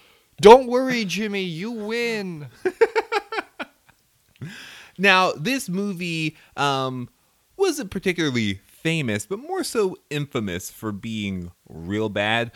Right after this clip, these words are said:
Speaker 2: Roger Ebert, uh, began his review with saying, "This is a movie that has everything going for it, except a good script, a believable premise,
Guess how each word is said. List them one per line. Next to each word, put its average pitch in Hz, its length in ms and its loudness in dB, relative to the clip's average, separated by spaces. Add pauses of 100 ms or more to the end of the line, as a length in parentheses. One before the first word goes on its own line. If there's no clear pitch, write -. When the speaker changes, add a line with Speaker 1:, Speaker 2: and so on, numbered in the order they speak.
(220)
Speaker 2:
Roger 185 420 4
Ebert, 135 460 2
uh, 120 480 2 (320)
began 226 420 2
his 143 140 -4
review 135 480 0
with 123 160 -2
saying, 127 480 -2 (240)
"This 247 180 -2
is 220 100 -4
a 202 40 -2
movie 180 520 -4 (160)
that 160 120 2
has 151 340 -2 (160)
everything 190 420 -2
going 127 260 0
for 87 240 -4
it, - 100 -8 (300)
except 214 340 -2
a 160 60 0
good 190 280 -4
script, - 460 -4 (320)
a 131 40 -10
believable 196 520 -4
premise, 190 540 -4